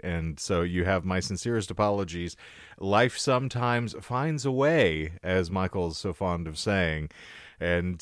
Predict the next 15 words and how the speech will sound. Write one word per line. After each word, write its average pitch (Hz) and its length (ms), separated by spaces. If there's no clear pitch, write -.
uh, 113 400
there's, 131 260
there's 151 280
a 127 60
lot 143 200
of 175 120
crazy 180 340
circumstances 143 800
happening 120 540
for 110 160
everybody 104 480
these 98 320
days, 98 400
not, 101 420
uh, 95 440